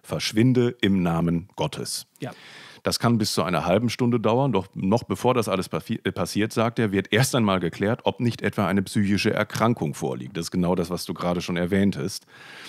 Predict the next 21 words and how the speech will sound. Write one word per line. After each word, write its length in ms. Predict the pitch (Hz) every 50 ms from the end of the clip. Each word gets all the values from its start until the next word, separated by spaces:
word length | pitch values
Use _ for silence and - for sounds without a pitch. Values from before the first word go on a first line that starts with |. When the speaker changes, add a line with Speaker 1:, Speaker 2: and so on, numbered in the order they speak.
| - - - - - - - - - - _ _ -
Speaker 1:
Erst 320 | - 117 131 165 - - 135
wenn 200 | 127 123 - -
alle 200 | 127 165 190 180
medizinischen 580 | 156 139 131 117 - - 139 135 127 110 120
Untersuchungen 560 | 95 107 104 110 98 95 104 95 - 101 98 - -
ergebnislos 760 | 85 80 78 87 95 123 - - 135 - - 127 131 127 -
bleiben, 360 | - 113 107 113 127 127 - -
es 180 | 113 107 -
aber 200 | - 110 98 95
Symptome 540 | 90 - 95 87 - - 110 104 101 90 82
gibt, 420 | 82 95 110 156 - - _ -
die 180 | 110 101 104 -
auf 220 | - 90 85 -
eine 120 | - 87 82
Besessenheit 560 | 78 80 85 82 - - 87 82 71 69 -
schließen 440 | - - - 101 175 180 - 175 139
lassen, 340 | 135 139 139 - 123 117 -
kommt 380 | - - 107 117 120 - -
ein 160 | 110 107 101
Exorzismus 680 | - 95 - - - 110 - - 95 - - 98 - - -
überhaupt 580 | 95 87 87 82 76 80 80 76 - - -